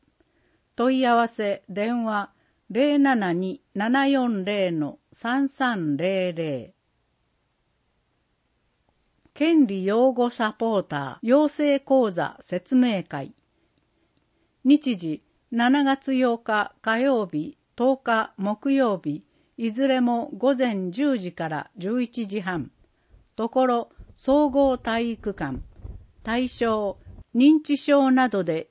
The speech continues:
意思決定に支援が必要な人を支え、その人らしく生きることを支援する活動。市民貢献人など、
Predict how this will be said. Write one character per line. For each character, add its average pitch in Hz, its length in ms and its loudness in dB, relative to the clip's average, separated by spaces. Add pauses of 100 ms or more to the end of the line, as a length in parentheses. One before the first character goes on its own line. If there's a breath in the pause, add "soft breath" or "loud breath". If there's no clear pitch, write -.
意 277 80 2
思 - 240 -6
決 202 240 -4 (120)
定 226 260 0
に 214 280 -6
支 - 200 -4
援 269 280 2
が 254 180 2
必 - 300 -6
要 247 260 2
な 240 160 0
人 240 340 -4
を 180 80 -2
支 175 140 -10 (180)
え、 180 260 -6 (360)
そ 262 180 0
の 294 120 6
人 285 240 0
ら 269 160 2
し - 100 -18
く 190 200 -4
生 190 120 -6
き 277 140 -2
る 233 120 -2
こ 180 180 -4
と 214 260 -2
を 156 80 -2
支 - 180 -8
援 214 260 -4
す 202 160 -8
る 185 140 -4
活 170 400 -8
動。 151 480 -6 (560)
市 - 240 -2
民 294 240 6
貢 269 340 4
献 254 380 0
人 233 260 -2
な 214 140 -4
ど、 151 240 -6